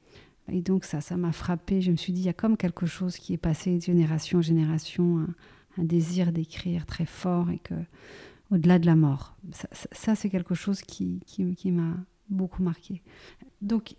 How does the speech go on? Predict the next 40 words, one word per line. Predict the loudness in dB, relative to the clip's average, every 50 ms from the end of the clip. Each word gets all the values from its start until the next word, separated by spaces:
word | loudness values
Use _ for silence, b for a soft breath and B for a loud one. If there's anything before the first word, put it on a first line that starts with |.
| -2
évidemment, | 2 2 4 4 6 6 6 8 8 8 8 6 4 2 -2 -8 -16 _ -8 -4
euh, | -2 0 0 0 -2 -4 -6 -8 -8 -8 -2
moi, | 2 2 4 4 4
quand | 4 2 2
je | 2 2
creuse, | -2 -2 -2 0 0 2 0 0 -2 -4 -2
tout | 0 2
d'un | 2 2
coup, | 0 0 0 0 0
je | 0 -2 -4
creuse | -4 -4 -2 -2 -2
cette | -2 -4 -6 -6
histoire | -6 -4 -4 -4 -2
familiale | 0 0 2 2 0 0 0 0 0 0 0 0 0 0
et | -2
je | -2 -4
découvre | -4 -4 -6 -8 -8 -4 -2 -2 -2 -2 -4 -8 -16 b b b b b -2
des | 0 0
destins | 0 0 -2 -4 -4 -2 0 2 4 4 4 2 2 0
hors | -2 -2 0 2
normes. | 2 2 2 2 0 -2 -2 -2 -2 -2 -4 -4 -8 -10 -12 _ -6
Et... | -4 -4 -2 -2 -4 -6 -8 b b b b b b b b b b b b
Mais | 0 2
ce | 2 2 4
qui | 8 10
me | 10 10 10
plaît, | 6 4 4 6 6 6 6 6 4
si | 0 -4 -6 -6 -4
vous | -2 0
voulez, | 2 4 4 2
c'est | 2 2 -2
de, | -2 -2 -4 -6
c'est | -8 -6 -4
de | -4 -4
partir | -4 -4 -6 -6 -8 -8 -6 -6 -6 -6 -8 -16 _ _ _ _ _ _ _ _ _ _ _ _ -8
d-, | -8 -6 -6 -8 -8 -6 -2
d'un | 2 4 4 4
destin, | 4 2 0 -4 -4 -2 2 4 6
d'un | 6 6 4
personnage, | 2 2 0 -2 -2 -2 -2 0 0 0 2 2 2 0 -2